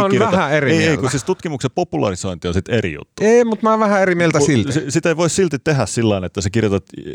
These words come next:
Speaker 2: että jos sulla on tutkimusjournaali, jossa käydään niinku alan huippukeskustelua, työnnetään niinku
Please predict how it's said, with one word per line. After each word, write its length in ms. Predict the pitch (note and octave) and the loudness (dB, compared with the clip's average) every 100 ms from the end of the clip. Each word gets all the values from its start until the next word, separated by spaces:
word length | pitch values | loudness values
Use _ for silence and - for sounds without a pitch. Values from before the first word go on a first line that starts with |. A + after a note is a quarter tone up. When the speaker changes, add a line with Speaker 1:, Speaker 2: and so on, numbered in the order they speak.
| G2+ | -4
Speaker 2:
että 140 | G#2 C3 | -2 0
jos 120 | - | 0
sulla 160 | C#3+ | -2
on 80 | C3 - | -2 -2
tutkimusjournaali, 1120 | E3 - B2 F#2+ A2+ B2 A#2 G2+ E2 D2 E2+ D#2+ - | -4 0 0 0 0 0 -2 -4 -6 -4 -6 -6 -12
jossa 540 | F#2 F#2 F2 - F#2 F2+ - - | -4 -2 -2 -2 -2 -2 -4 -4
käydään 420 | A2+ A2 G2+ E2+ | -2 0 0 -2
niinku 160 | E2 - | -6 -4
alan 300 | G#2+ G2 F2+ | -2 -2 0
huippukeskustelua, 1040 | A2 - F2 F#2 - D2+ - E2 D2+ D#2 - | 0 -2 -2 -2 -4 -10 -4 -2 -2 -4 -2
työnnetään 440 | G#2+ F#2+ - E2+ | -4 -2 -4 -4
niinku 140 | E2 | -6